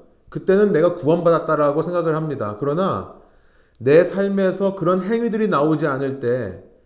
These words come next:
내가 아직도 도덕적인, 윤리적인 죄 가운데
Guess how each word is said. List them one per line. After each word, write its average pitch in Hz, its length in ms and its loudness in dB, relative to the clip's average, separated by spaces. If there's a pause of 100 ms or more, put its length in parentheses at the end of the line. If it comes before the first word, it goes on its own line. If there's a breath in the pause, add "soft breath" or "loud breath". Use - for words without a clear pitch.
(200)
내가 151 340 0
아직도 190 960 0
도덕적인, 170 760 0
윤리적인 160 760 -2
죄 156 240 0
가운데 185 720 -2